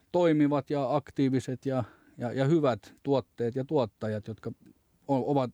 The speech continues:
innostuneita lähtemään mukaan tämmöiseen. Ni-, niin siinä mielessä paljon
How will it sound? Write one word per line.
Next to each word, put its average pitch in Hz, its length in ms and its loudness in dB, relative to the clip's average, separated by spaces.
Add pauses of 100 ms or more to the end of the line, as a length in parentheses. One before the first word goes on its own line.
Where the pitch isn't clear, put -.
(120)
innostuneita 113 800 0
lähtemään 107 500 -8
mukaan - 460 -10
tämmöiseen. - 560 -20 (580)
Ni-, 117 160 -4
niin 127 140 0
siinä 147 220 2
mielessä 120 380 -2
paljon 131 360 -2